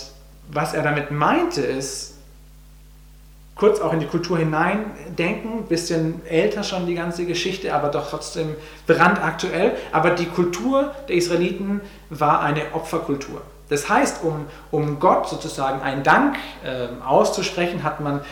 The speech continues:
die besten Tiere genommen, die, die, die gesund waren und fit, die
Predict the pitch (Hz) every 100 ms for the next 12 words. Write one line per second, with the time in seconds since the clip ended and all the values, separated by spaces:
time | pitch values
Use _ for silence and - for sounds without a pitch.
0 | - 160 160 233 247 - - 277 - 208
1 | 165 147 147 156 202 170 170 185 180 156
2 | 165 160 175 - - - - - - 156
3 | 269 285 - 196 220 202 165 - - 311
4 | - 170 175 190